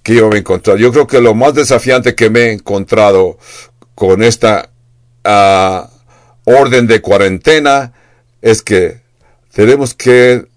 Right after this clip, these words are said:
reconocer que nuestras responsabilidades y el rol que tenemos que vivir es, eh, igual a el pasado o como antes.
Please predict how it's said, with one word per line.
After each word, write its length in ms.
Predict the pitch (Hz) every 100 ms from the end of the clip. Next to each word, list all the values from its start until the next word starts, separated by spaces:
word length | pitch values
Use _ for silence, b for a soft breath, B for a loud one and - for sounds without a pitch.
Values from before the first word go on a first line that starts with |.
| _ _ _ _ -
reconocer 680 | 101 107 107 104 - 127 123
que 160 | 127 113
nuestras 520 | 107 110 98 - - b
responsabilidades 1040 | 113 113 113 101 98 98 104 139 120 101 - b b b
y 160 | 107 110
el 200 | 107 104
rol 280 | 98 139 135
que 120 | 123
tenemos 360 | 123 123 117 -
que 160 | 123
vivir 500 | 113 101 117 123 - -
es, 380 | 135 135 127 -
eh, 180 | 127 123 B B B B B B _ _ _ _ _ _ _ _ _ -
igual 720 | 123 120 117 135 156 170 180 - _ _ _ _ _ _ -
a 120 | 113
el 100 | 113
pasado 760 | 110 98 143 147 135 127 127 117 b b b -
o 260 | 117 110 -
como 340 | 110 101 110
antes. 400 | 127 113 95